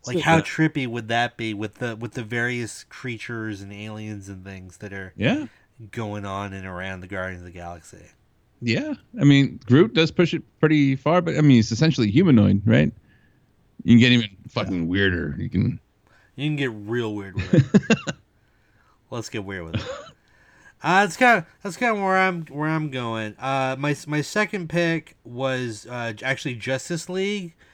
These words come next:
Speaker 2: Mm.
Speaker 1: because, uh, I don't know. I just feel like it would help it somehow.
Speaker 2: Man, Justice League, like, Unlimited and shit, back on Cartoon Network, that whole animated series run, that was amazing.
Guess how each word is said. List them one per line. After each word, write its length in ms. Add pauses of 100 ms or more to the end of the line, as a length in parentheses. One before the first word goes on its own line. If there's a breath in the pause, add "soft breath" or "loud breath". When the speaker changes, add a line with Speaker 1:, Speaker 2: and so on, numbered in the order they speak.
Speaker 2:
Mm. 420
Speaker 1:
because, 960
uh, 420 (320)
I 180
don't 180
know. 100
I 80
just 180
feel 120
like 160
it 60
would 120
help 220
it 100
somehow. 460 (160)
Speaker 2:
Man, 320
Justice 360
League, 280 (120)
like, 240
Unlimited 580
and 160
shit, 260 (260)
back 260
on 120
Cartoon 260
Network, 320
that 180
whole 200
animated 480
series 400
run, 340
that 140
was 140
amazing. 680